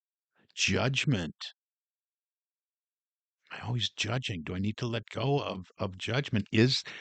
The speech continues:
these, these things, are they taking up bandwidth?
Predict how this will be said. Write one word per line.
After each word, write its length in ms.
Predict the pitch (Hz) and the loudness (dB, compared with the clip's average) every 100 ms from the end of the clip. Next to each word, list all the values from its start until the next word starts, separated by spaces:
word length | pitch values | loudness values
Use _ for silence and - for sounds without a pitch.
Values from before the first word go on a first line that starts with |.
| - - | -16 -10
these, 340 | 110 120 - | -8 0 0
these 260 | - 135 - | 2 0 2
things, 240 | 160 139 | 0 0
are 80 | 101 | 0
they 160 | 92 101 - | -4 -6 -6
taking 380 | - 120 135 135 - | -2 -2 0 0 0
up 160 | 101 95 - 90 76 | -6 -6 -10 -12 -12
bandwidth? 640 | - 147 151 - - 85 | -10 -6 -6 -8 -12 -14